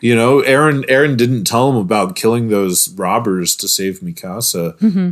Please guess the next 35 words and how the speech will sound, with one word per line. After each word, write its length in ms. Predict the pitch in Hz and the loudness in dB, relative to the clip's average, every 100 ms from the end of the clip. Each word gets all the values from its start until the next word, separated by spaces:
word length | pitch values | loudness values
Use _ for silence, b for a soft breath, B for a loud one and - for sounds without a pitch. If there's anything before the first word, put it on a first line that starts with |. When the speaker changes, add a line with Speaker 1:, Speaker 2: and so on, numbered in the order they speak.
| 170 | -4
Speaker 1:
when 100 | 87 | -4
he 140 | 98 | -2
was 120 | 92 | -2
a 60 | 92 | 0
little 220 | 92 90 | 0 0
kid. 520 | - 104 120 85 85 95 | 0 0 2 0 -6 -8
You 120 | 90 | -6
know, 60 | |
Zeke 400 | 82 82 95 127 | -6 -4 -4 -4
is 160 | 98 85 | -4 -4
totally 400 | - 98 120 107 | -4 -2 0 2
like, 240 | 95 87 | 0 -2
"I 140 | - 160 | -2 -6
can't 340 | - 131 131 | -4 -4 -4
believe 520 | 117 117 123 170 107 85 | -2 0 0 0 -2 -4
you 340 | 95 92 87 b b b - | -4 -4 -4 b b b -12
just 340 | 95 101 - - | -4 -2 -4 0
killed 380 | 120 175 170 | 2 2 0
these 220 | 120 87 - | -2 -2 -4
people." 560 | - 90 - 80 78 | -4 -6 -4 -6 -6
You 140 | 82 92 | -4 -4
know, 60 | 85 | -4
he's 160 | 101 | -2
got 220 | 113 85 | 0 0
major 340 | 85 95 110 92 | 0 -2 0 -2
Shocky 460 | - 98 127 107 | -2 -4 -6 -6
face, 580 | 82 - 80 78 - - | -6 -6 -6 -2 -4 0
Speaker 2:
<laughs> 340 | 285 - 277 - | -2 0 -4 -2
Speaker 1:
you 100 | 190 | -4
know, 120 | 78 | -4
major 320 | 80 104 113 123 | 0 0 0 -2
Pikachu 560 | - 120 117 - 87 | 0 0 0 -2 -4
face 340 | - 85 80 - | -2 -2 -2 -4
in 120 | 80 | -8
that, 200 | 78 | -12